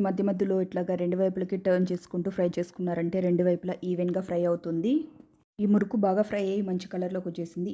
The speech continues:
ఇలా ఫ్రై చేసుకున్న దీన్ని సర్వింగ్ ప్లేట్లోకి తీసేసుకుందాం. సేమ్ ఇదే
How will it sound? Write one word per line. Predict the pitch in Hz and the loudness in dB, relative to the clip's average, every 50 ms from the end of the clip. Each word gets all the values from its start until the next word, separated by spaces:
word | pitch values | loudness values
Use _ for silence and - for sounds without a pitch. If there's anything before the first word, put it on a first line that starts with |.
| - 185 | -4 -2
ఇలా | 190 185 185 | -2 -2 -2
ఫ్రై | 185 196 185 185 208 | -2 -4 -4 -4 -6
చేసుకున్న | 202 202 - - 190 185 180 175 175 | -8 -10 -10 -8 -6 -6 -4 -4 -2
దీన్ని | 170 175 196 208 - 190 | -2 -2 -2 -4 -4 -6
సర్వింగ్ | 175 170 180 185 185 185 | -6 -4 -4 -4 -4 -4
ప్లేట్లోకి | 180 170 170 175 170 170 170 170 | -4 -6 -4 -4 -6 -6 -6 -6
తీసేసుకుందాం. | 170 175 170 170 - - 170 170 180 233 285 330 - - - - _ _ _ _ _ - - | -6 -8 -8 -10 -10 -10 -6 -4 0 2 2 0 0 -2 -12 -20 _ _ _ _ _ 0 4
సేమ్ | 214 208 220 226 214 196 | 6 6 8 6 6 4
ఇదే | 196 208 | 2 -2